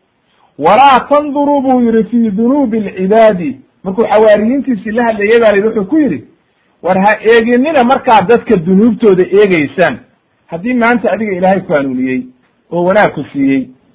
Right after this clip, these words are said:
oo diin ku baray, ha oranin qofka markaan arko dembigiisa, qof dembaabaya, bal waxaan khaldan eega, oo waxa weeye adiga ha isdhihin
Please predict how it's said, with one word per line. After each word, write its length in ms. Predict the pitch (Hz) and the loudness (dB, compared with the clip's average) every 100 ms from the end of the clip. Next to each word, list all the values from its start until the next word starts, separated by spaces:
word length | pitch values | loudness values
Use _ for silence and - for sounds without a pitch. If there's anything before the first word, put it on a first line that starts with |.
| - | 0
oo 100 | 190 | 0
diin 300 | 139 208 247 | 2 2 2
ku 120 | - | 0
baray, 380 | 160 151 156 156 - _ _ _ _ _ | 0 2 2 0 -8 _ _ _ _ _
ha 180 | - 196 233 | -8 -2 2
oranin 460 | 247 302 240 160 - _ _ _ - | 4 4 2 0 -6 _ _ _ -2
qofka 320 | 262 269 240 | -2 0 0
markaan 360 | 240 214 233 214 | 0 0 0 2
arko 200 | 190 208 | 0 -2
dembigiisa, 720 | 170 247 196 214 190 180 - | 2 2 2 -2 -2 -4 -8
qof 180 | - 233 185 | -8 -6 -4
dembaabaya, 680 | 202 180 202 214 185 170 165 _ _ _ - | -4 0 2 2 0 -6 -10 _ _ _ -12
bal 100 | 151 | -8
waxaan 380 | 175 262 220 180 | -6 -6 -4 -6
khaldan 460 | - 170 139 160 156 | -6 -8 -4 -6 -6
eega, 360 | 185 208 175 - _ _ _ | -4 -4 -6 -12 _ _ _
oo 100 | 175 | -4
waxa 200 | 220 214 | 0 0
weeye 160 | 208 190 | 0 -2
adiga 320 | 151 196 226 190 | -2 -2 0 2
ha 60 | 185 | 0
isdhihin 540 | 160 - 214 202 196 | -2 -6 -4 -4 -6